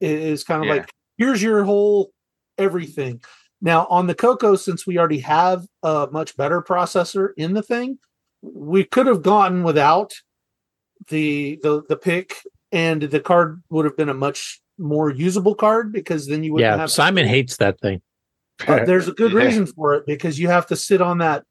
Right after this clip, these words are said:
Speaker 1: one status bit and pull it, and that is the slowest thing ever, because it only comes back once it's done with the allophone generation. So once it's actually finished speaking the allophone, it will say, "Okay, you can send anything else,"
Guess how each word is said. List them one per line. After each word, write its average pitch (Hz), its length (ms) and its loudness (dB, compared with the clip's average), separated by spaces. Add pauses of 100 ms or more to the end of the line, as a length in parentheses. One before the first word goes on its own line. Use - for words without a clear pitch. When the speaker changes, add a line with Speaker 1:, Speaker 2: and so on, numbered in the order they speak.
(120)
Speaker 1:
one 214 460 2
status 240 580 0
bit 139 400 0
and 135 180 -8
pull 208 340 2
it, 131 140 -4 (460)
and 170 220 -6
that 165 240 2
is 185 160 -2
the 156 100 -10
slowest 185 640 0 (120)
thing 180 440 -6 (180)
ever, 180 480 0 (300)
because 165 300 0
it 165 140 -2
only 202 500 2 (180)
comes 196 300 0
back 226 300 -2 (100)
once 196 340 0
it's 190 200 -6 (100)
done 190 320 2
with 175 180 -2
the 170 260 -8
allophone 165 760 -2 (400)
generation. 147 720 0 (460)
So 165 380 2
once 190 300 0
it's 226 140 -4
actually 214 280 2
finished 226 440 -2
speaking 202 420 -4
the 190 80 2
allophone, 190 640 2
it 160 80 -4
will 143 140 -4
say, 151 260 0
"Okay, 165 440 2
you 156 200 -8
can 160 180 -10
send 190 420 -2
anything 196 520 0
else," 190 560 -4